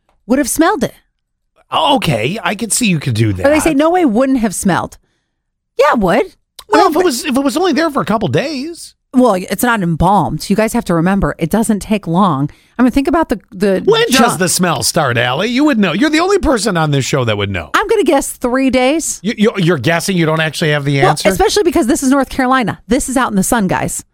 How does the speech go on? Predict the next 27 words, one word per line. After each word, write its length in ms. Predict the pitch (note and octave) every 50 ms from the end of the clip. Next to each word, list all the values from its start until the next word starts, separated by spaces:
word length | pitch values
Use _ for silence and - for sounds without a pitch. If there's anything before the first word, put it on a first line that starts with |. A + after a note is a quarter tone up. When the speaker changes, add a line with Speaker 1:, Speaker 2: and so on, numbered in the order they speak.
| _ _ _ _ _ _ _ _
Speaker 1:
This 180 | - C4 D4+ -
is 120 | F4 D#4+
Speaker 2:
At 20 | B3+
Speaker 1:
not 160 | D4+ D4 F#4
Speaker 2:
least, 240 | F#4 - B3 - C#4+
Speaker 1:
like, 80 | A#3
Speaker 2:
yeah, 240 | A#3+ B3+ C4+ B3 G#3
Speaker 1:
this 180 | F#3+ C4+ C#4+ B3
Speaker 2:
this 40 | D#4+
Speaker 1:
is 80 | C#4+ A#3+
Speaker 2:
time 80 | C4
Speaker 1:
not 120 | B3+ B3 A#3
Speaker 2:
of 40 | G#3+
year 240 | G#3 A3+ B3 A#3+ G#3+
a 60 | F#3+
little 280 | F#3+ A3 A#3+ G#3 F3+ F#3
warmer 300 | G3 A3 A3 G3+ F3+ E3
than 180 | D3+ D3 C#3+ D3+
we 160 | G#3+ B3+ G3+
are. 300 | A#2+ G2+ F2+ F2 G2+ B2+
Speaker 1:
Right. 280 | G#3+ C4 D4 A3 F3 F3+
This 160 | A3+ A3 -
is 140 | C#4+ A3+ A#3
not 200 | B3+ A#3+ - -
in 100 | A#3 G#3+
your 120 | G#3 G3
refrigerator. 960 | F3+ F3 - - A3+ A3+ A3 E3+ F3+ D#3 D#3 D#3 D3+ D#3 D3+ D3+ F3 F3 -